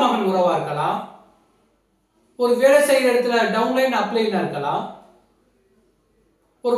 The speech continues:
பஸ்ல போறோம் கண்டக்டர் பேசஞ்சரா இருக்கலாம். இப்படி எல்லா இடத்துலயுமே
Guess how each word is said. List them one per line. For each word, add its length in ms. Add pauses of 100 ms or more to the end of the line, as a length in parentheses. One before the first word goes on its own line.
பஸ்ல 320 (100)
போறோம் 320 (240)
கண்டக்டர் 480
பேசஞ்சரா 460
இருக்கலாம். 340 (1600)
இப்படி 180 (160)
எல்லா 200 (120)
இடத்துலயுமே 500